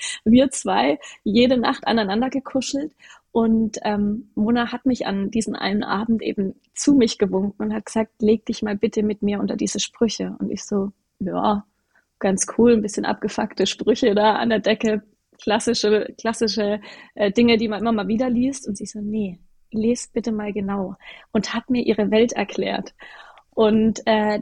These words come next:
da haben sich auch diese Rollen entwickelt, dass Mona, meine wundervolle Visionärin, ist. Für andere war sie schon immer gern,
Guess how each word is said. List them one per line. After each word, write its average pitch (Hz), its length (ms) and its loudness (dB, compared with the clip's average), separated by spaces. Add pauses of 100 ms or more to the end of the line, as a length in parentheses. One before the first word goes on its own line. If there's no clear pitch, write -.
da 208 160 0
haben 254 160 0
sich - 240 -4
auch 220 220 0 (140)
diese 208 300 0 (120)
Rollen 262 320 4
entwickelt, 214 720 -6 (140)
dass 202 260 -4
Mona, 254 540 -2
meine 208 280 -2
wundervolle 226 1080 2
Visionärin, 214 640 0
ist. 294 300 -4
Für - 100 0
andere 247 300 4
war 226 140 4
sie 233 100 -6
schon 233 160 -2
immer 240 220 2
gern, 208 420 -2